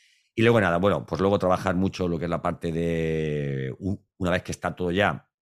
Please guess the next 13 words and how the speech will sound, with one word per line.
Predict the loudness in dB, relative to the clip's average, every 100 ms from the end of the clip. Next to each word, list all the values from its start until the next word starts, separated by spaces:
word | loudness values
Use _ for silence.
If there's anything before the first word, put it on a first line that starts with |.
| -6
eh, | -4 -2 -2 -4 -6 -6
editado, | -8 -6 -6 -4 -4
producido, | -4 -4 -2 0 0
subirlo | 0 -4 -4
en | -4
la |
plataforma | -4 -6 -6 -4
de | -4
alojamiento | -4 -2 -2 0 -2 -2 -10 _ _ _ _
y, | 0
sobre | 2 0 0
todo, | 2 2
trabajar | 2 0 0 0 -2 -2